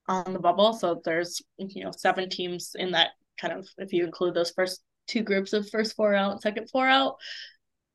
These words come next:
I don't think that will stay because these teams are gonna beat up on each other, but hopefully what it'll lead to is somewhat of a recognition that, like, of how good the Big East is, and that, you know, all these A C C teams and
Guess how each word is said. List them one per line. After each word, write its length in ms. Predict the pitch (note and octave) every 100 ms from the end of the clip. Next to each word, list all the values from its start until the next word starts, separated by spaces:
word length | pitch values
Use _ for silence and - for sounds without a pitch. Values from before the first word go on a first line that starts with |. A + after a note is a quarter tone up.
| _ -
I 140 | G3+
don't 200 | G3 G3
think 160 | G#3 G3+
that 140 | F#3
will 100 | F#3
stay 200 | F#3 E3+
because 320 | - - F3+ F3
these 200 | F#3 G3+
teams 180 | G3
are 80 | G3+
gonna 380 | G3+ G3+ G3+ F#3
beat 140 | F#3+ G3
up 200 | G3+ G#3+
on 120 | G#3+
each 220 | G#3+ G#3+
other, 260 | G#3+ G#3+ G#3
but 400 | - - B2+ - -
hopefully 560 | - C4 B3 G#3+ F#3+ F3+
what 120 | F3
it'll 280 | E3 E3 D#3+
lead 200 | E3+ F#3+
to 180 | D#3 C3+
is 160 | -
somewhat 320 | - - -
of 100 | -
a 60 | -
recognition 640 | F#2+ - G2 G3+ - -
that, 200 | - G2+
like, 220 | - D#3+ F3
of 140 | F3+
how 140 | E3+
good 200 | E3 F3
the 120 | E3+ E3+
Big 160 | -
East 260 | E3 F3 -
is, 280 | F3 G#3 A3
and 160 | F3
that, 260 | E3+ E3 - - - _ _ - - - -
you 60 | G#3
know, 340 | G3+ D#3+ F#3 - -
all 100 | G3
these 160 | G3
A 80 | E3+
C 160 | F#3 F#3
C 180 | - E3+
teams 460 | - E3 D#3 E3
and 340 | E3+ D#3 D#3+